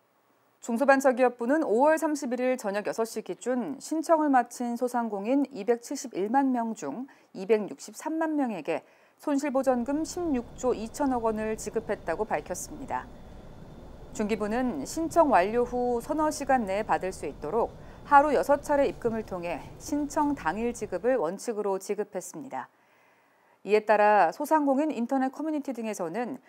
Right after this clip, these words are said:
신속한 지급에 대한 긍정 게시글 및 입금 인증샷과 함께 손실보전금이 도움이 된다는 반응이 이어졌습니다. 하지만 일, 이 차 방역지원금은 받았지만 방역 조치 해제 이후 새롭게 마련된 기준에 따라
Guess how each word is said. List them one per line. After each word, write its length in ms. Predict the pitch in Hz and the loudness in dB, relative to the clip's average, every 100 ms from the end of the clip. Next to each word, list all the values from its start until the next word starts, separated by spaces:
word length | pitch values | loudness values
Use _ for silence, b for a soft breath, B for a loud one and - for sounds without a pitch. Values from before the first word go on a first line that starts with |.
| b b | b b
신속한 560 | - 311 320 320 294 | -4 0 0 2 2
지급에 380 | 277 220 220 214 | 2 0 0 2
대한 500 | 208 196 202 202 147 | 0 2 0 0 -4
긍정 440 | - 220 233 247 233 | -4 -2 2 0 0
게시글 420 | 185 - 190 170 | -4 -6 -6 -4
및 260 | 180 233 - - | -4 -4 -8 -12
입금 520 | 185 _ - 214 202 - | -12 _ -4 -2 -2 -4
인증샷과 800 | 220 233 254 240 220 - 196 | -4 -4 -4 -4 -4 -4 -4
함께 440 | 185 147 - 156 156 b b b | -4 -6 -4 -4 -4 b b b
손실보전금이 1000 | _ 320 302 311 294 233 226 226 208 247 | _ -4 -2 -2 0 2 2 0 -2 -2
도움이 340 | 269 202 226 254 | -2 0 0 0
된다는 380 | 247 226 220 214 | -2 -2 -4 -6
반응이 600 | - 160 185 160 139 208 | -4 -4 -4 -8 -8 -8
이어졌습니다. 880 | 190 208 196 156 - 131 120 123 - _ b b b b b b _ _ _ | -4 -4 -4 -8 -12 -12 -12 -12 -14 _ b b b b b b _ _ _
하지만 640 | - 220 226 226 226 226 185 | 2 2 4 4 4 2 -2
일, 280 | 208 233 | -2 -2
이 140 | 190 - | -4 -4
차 160 | - 214 | 2 2
방역지원금은 840 | 196 190 214 - 220 214 214 254 | 2 -2 -2 -2 -2 -2 -2 0
받았지만 800 | 226 196 202 185 190 214 147 - | 2 0 -2 -4 -2 -2 -4 -6
방역 340 | - 214 240 | -4 -2 -4
조치 520 | - 190 - - 214 | -4 -10 -8 -10 -8
해제 360 | 226 320 - 302 | -6 -6 -4 -4
이후 380 | 240 220 233 233 | -4 -4 -2 -2
새롭게 400 | 233 285 277 262 | -2 -4 -4 0
마련된 500 | 185 160 165 196 233 | 0 0 -2 -4 -6
기준에 360 | - 185 208 196 | -8 -8 -6 -6
따라 340 | - 147 147 | -4 -2 -2